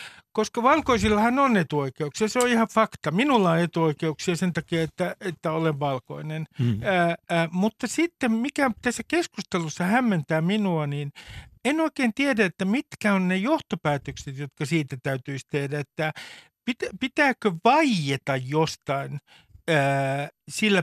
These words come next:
Speaker 1: perusteella, että on valkoisten etuoikeudet, vai mitä ne tarkoittaa siinä keskustelussa teidän mielestänne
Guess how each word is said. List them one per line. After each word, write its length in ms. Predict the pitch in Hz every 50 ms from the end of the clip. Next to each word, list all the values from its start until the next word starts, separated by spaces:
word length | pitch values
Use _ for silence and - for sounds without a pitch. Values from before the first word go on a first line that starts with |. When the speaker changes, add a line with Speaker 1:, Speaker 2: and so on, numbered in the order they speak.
| - -
Speaker 1:
perusteella, 760 | 165 156 143 147 135 - - - 151 143 139 139 139 139 139
että 360 | 139 - _ - - - - _ -
on 160 | 165 156 147
valkoisten 560 | 165 165 160 147 - 143 131 - - 147 143
etuoikeudet, 600 | 147 147 139 - 147 147 143 135 - 165 151 147 -
vai 100 | 180 180
mitä 300 | 208 302 - - 339 320
ne 120 | 285 262 -
tarkoittaa 600 | - 208 226 220 - - 180 - _ - 170 165
siinä 260 | - - 190 175 165 - -
keskustelussa 800 | - 214 233 - - - 160 139 - - 151 135 135 - - - -
teidän 280 | 214 233 226 175 160
mielestänne 460 | 147 143 143 139 123 - - 160 160